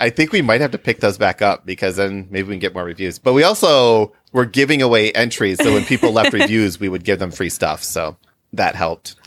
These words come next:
Speaker 1: Um, and I was still listening to every episode back then, too.
Speaker 2: Yeah, we didn't have Sydney as our, uh,
Speaker 1: Our,
Speaker 2: problem
Speaker 1: our proof
Speaker 2: catcher.
Speaker 1: listener.
Speaker 2: I would like to highlight, though, that, um, I still think the Patriots are the worst.
Speaker 1: <laughs> Well, they were clearly cheating.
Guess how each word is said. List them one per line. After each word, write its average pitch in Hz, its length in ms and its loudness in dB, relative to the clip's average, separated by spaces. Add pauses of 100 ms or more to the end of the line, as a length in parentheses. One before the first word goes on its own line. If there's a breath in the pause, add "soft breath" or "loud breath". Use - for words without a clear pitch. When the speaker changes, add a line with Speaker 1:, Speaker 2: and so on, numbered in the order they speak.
(160 soft breath)
Speaker 1:
Um, 101 540 0 (280)
and 135 140 0
I - 20 2
was 185 120 2
still 190 160 2
listening 165 300 -4
to 151 80 -2
every 143 200 0
episode 127 340 -4
back 76 220 -8
then, 82 160 -14
too. 87 240 -8 (380)
Speaker 2:
Yeah, 262 140 0
we 240 80 2
didn't 240 180 0
have 226 120 0
Sydney 214 480 0
as 196 140 -2
our, 190 360 -4 (380)
uh, 185 300 -2
Speaker 1:
Our, 180 100 -10 (320)
Speaker 2:
problem 196 360 0
Speaker 1:
our - 20 -4
proof - 60 -10
Speaker 2:
catcher. - 380 0
Speaker 1:
listener. 95 380 -6 (420 loud breath)
Speaker 2:
I 226 100 2
would 262 260 2
like 240 400 0
to 247 180 2
highlight, 220 600 0
though, 240 320 4
that, 202 240 2
um, 180 360 0
I 202 120 0
still 185 280 -4
think 180 200 -10
the - 80 -8
Patriots - 440 -8
are - 100 -8
the - 100 -12
worst. - 280 -10 (260)
Speaker 1:
<laughs> 165 1200 -2 (840 loud breath)
Well, 123 120 2
they 135 140 4
were 131 140 2
clearly 160 440 2
cheating. 95 580 -2